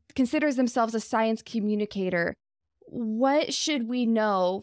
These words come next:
from somebody who has done it, who is published, who has been honing her voice for decades? What is something that I and everyone else can take away from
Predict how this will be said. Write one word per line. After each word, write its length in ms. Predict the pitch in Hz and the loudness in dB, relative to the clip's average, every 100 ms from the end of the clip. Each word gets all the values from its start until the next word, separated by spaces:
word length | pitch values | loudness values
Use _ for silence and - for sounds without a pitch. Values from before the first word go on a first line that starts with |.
| - | -4
from 220 | 233 220 | -2 -2
somebody 440 | 208 226 220 208 202 | 0 -2 0 0 -2
who 320 | 220 208 214 | -4 -6 -4
has 340 | - 247 220 | -4 -2 -4
done 240 | - 196 185 | -4 -2 -2
it, 280 | 190 - 247 220 | -6 -10 -12 -4
who 380 | 226 220 214 - _ _ - | 2 6 6 4 _ _ -4
is 200 | 277 254 | -2 -2
published, 720 | - 220 208 190 151 - - | -4 -4 -2 -2 -2 -8 -10
who 240 | - 226 220 | -2 0 0
has 360 | 240 269 247 | 0 0 0
been 300 | 247 233 208 _ _ 254 | -4 -4 -6 _ _ -6
honing 400 | 277 277 277 247 | 0 2 2 2
her 160 | 233 220 | 2 0
voice 360 | 214 220 208 | 2 0 0
for 120 | - | -4
decades? 600 | 196 196 - 196 185 180 - _ _ _ _ | -4 -4 -4 -2 -4 -6 -16 _ _ _ _
What 340 | - 226 262 | -8 -2 0
is 120 | 311 294 | 2 0
something 360 | 269 269 247 | 0 0 0
that 280 | 220 202 185 - | 2 0 -2 -4
I 340 | 220 220 220 | 0 0 0
and 140 | 214 202 | 0 0
everyone 260 | 202 202 | 0 0
else 120 | 196 - | -2 -4
can 120 | 220 | -8
take 200 | 208 - | -8 -6
away 400 | 240 220 226 220 | -4 -2 -4 -6
from 280 | 220 226 | -4 -4